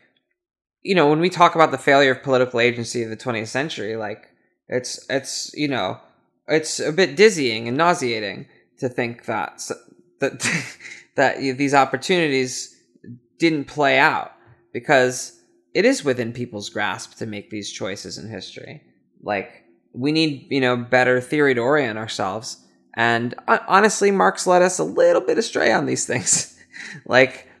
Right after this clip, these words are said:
and, uh, as good Marxists, we need to take in the historical record and adjust accordingly. Like, that doesn't mean we drop, we drop a theory of class interests or,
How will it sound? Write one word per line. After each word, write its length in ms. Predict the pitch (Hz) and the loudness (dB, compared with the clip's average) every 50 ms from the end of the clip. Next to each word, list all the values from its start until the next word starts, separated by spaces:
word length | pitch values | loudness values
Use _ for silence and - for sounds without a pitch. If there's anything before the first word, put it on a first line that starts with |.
| _ _ _ | _ _ _
and, 320 | - 131 135 131 127 120 - _ | 0 0 0 0 -2 -4 -6 _
uh, 140 | - 120 - - | -2 -2 -2 2
as 180 | - 135 135 135 | 2 2 2 2
good 180 | - 156 139 135 | 2 2 2 2
Marxists, 580 | 127 113 113 113 - - 147 151 147 - - | 2 0 0 -2 -2 -4 -4 -2 -4 -6 -8
we 460 | - 120 135 135 135 131 131 123 - 90 | -8 -8 -6 -6 -4 -6 -6 -8 -8 -8
need 160 | 120 120 120 | -8 -8 -8
to 80 | - - | -8 -4
take 220 | - 127 123 120 | -4 -2 -2 -2
in 100 | 117 117 | -2 -4
the 60 | 120 | -4
historical 420 | 117 117 - 113 110 107 - 135 120 | -6 -4 -4 -4 -4 -2 -4 -4 -4
record 400 | 107 85 - - 127 160 180 - _ _ _ _ _ _ | -4 -6 -4 -2 -2 -4 -4 -6 _ _ _ _ _ _
and 360 | - 123 139 139 135 143 - - | -4 -2 0 0 0 -2 -2 -2
adjust 320 | - - - 123 117 - | -2 0 0 0 0 -2
accordingly. 540 | - - - 196 170 151 117 92 85 87 - _ _ _ _ _ _ _ - | -6 0 2 2 2 2 0 -4 -8 -12 -14 _ _ _ _ _ _ _ -4
Like, 200 | 110 110 107 - | -2 -2 0 0
that 140 | 127 117 - | -2 0 0
doesn't 160 | 139 131 135 | 0 0 2
mean 140 | 135 131 127 | 2 2 2
we 100 | 131 127 | 2 2
drop, 340 | 127 135 131 131 - - | 4 4 4 4 2 0
we 140 | - 127 131 | -4 -4 -2
drop 260 | 123 - 131 127 127 | 4 4 4 6 4
a 60 | 131 123 | 2 -2
theory 260 | - 131 127 120 120 | -2 0 0 0 0
of 120 | - - | -2 -4
class 360 | - - 135 120 131 127 - | 0 2 2 2 2 0 -2
interests 560 | 131 113 107 - - 101 76 95 117 - - 117 | -4 -6 -6 -6 -6 -6 -6 -6 -6 -8 -6 -6
or, 140 | 110 - | -6 -6